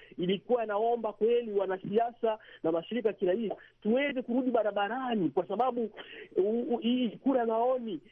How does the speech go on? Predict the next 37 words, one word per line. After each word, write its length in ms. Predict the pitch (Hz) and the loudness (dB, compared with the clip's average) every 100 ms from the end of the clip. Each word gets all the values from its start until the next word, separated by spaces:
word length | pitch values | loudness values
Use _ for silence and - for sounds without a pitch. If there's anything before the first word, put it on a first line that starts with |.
| - - | -20 -10
itakuwa 480 | 190 185 185 226 226 | -8 -4 -2 0 -2
sababu 560 | 233 208 233 240 220 214 | -2 -2 0 -2 -4 -2
na 120 | 185 | -2
chanzo 420 | - 233 240 220 | -2 -2 0 0
cha 260 | 208 208 190 | 0 0 0
raia 380 | 180 226 247 240 | 0 0 0 -4
tena 200 | 233 226 | -2 -2
wa 80 | 208 | 0
Burundi 320 | 208 226 190 | 0 0 0
kukimbia 760 | 185 - 208 202 233 349 240 | -2 -2 0 2 2 2 2
nchi, 300 | 175 - 147 143 | -2 -4 -4 -4
taifa 260 | 156 139 135 | -2 -2 0
lao. 300 | 131 117 104 - - | 0 0 -4 -10 -8
Itakuwa 380 | - 196 - 226 - | -2 -2 0 -2 0
sababu 480 | 208 254 269 247 | -2 0 -2 0
na 100 | 226 | -2
chanzo 440 | 214 262 262 214 - - - | 0 0 0 0 -4 -4 -6
cha 120 | 196 185 | -2 0
raia 240 | 214 240 | 0 0
wa 80 | 226 | -2
Burundi 320 | 220 247 226 | -4 -2 -4
kuuawa, 640 | - 247 240 294 277 226 | -2 0 2 2 2 0
kwa 160 | 202 185 | -2 -6
sababu 340 | 220 233 240 240 | -2 -2 0 0
leo 360 | 311 349 294 - - | 2 2 0 -4 -10
hata 260 | - 277 285 | -8 -4 -2
kuingia 340 | 247 240 247 | 0 2 2
sokoni 560 | 240 220 262 330 269 139 - - - | 0 -2 0 0 0 -2 -8 -8 -2
kama 260 | 254 247 | 0 -2
hauna 340 | 226 247 247 226 | -2 -2 0 -2
kale 240 | 240 233 | -2 -2
kajikaratasi 760 | 220 185 196 180 175 233 220 196 | -2 -2 0 0 0 -2 -4 -4
kale 220 | 202 190 | -2 0
kwamba 360 | 190 185 180 | 0 0 -2
ka 100 | 180 | 0
ushahidi 300 | 160 160 190 | -2 0 0
kwamba 240 | 190 185 | 0 0